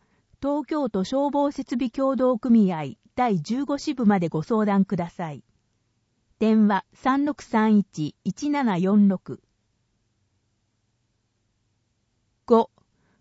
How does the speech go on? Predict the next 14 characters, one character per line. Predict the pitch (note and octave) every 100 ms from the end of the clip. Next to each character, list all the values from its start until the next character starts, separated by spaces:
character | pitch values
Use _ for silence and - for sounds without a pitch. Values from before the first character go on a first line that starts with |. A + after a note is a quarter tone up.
| _ -
高 | C#4 D4
齢 | C#4+ C#4+
者 | B3+ F#3+
安 | F#3 C4
心 | - C#4 C#4
情 | C#4 C#4
報 | C#4 C#4 C4+
キ | C#4+
ッ | - -
ト | F#3
を | E3
配 | - G3+
布 | F#3+
中。 | - - F3 E3 D#3